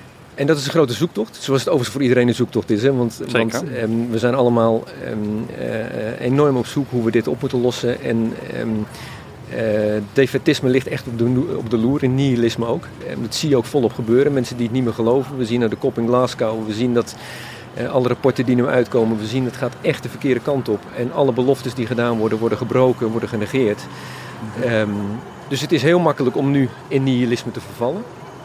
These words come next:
Speaker 1: En dan juist moet je dus vanuit, ehm,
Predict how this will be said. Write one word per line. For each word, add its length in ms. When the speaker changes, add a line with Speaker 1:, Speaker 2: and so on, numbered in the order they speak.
Speaker 1:
En 160
dan 240
juist 320
moet 180
je 60
dus 140
vanuit, 460
ehm, 180